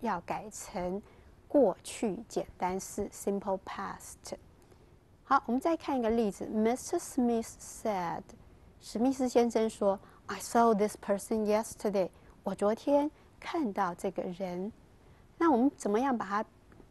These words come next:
改成另外一个句子呢？Mister Smith said that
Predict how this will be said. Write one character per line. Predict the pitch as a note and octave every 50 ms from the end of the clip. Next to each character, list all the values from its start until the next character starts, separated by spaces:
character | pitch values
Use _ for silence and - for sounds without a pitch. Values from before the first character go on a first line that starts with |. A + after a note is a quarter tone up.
| - -
改 | - F#3+ F3 F3
成 | - - G#3 G3+ A3+
另 | C#4+ D4 C#4+
外 | C#4 B3+ G#3+
一 | G#3+
个 | - G3
句 | G3+ - B3+ A#3+ G#3+
子 | - - G#3
呢？ | G3+ G3+ G#3+ A3 A#3 B3 - - - - - - - - - - - - -
Mister | A3 A#3 B3+ - - - C#4+
Smith | - - - A3+ G#3+ G#3 G#3+ G#3+
said | - - - - - A3 G3+ F#3 F3 F3 - - - - - - - - -
that | G#3 G3+ F#3 A3 A#3 A#3+ B3 B3 B3 B3+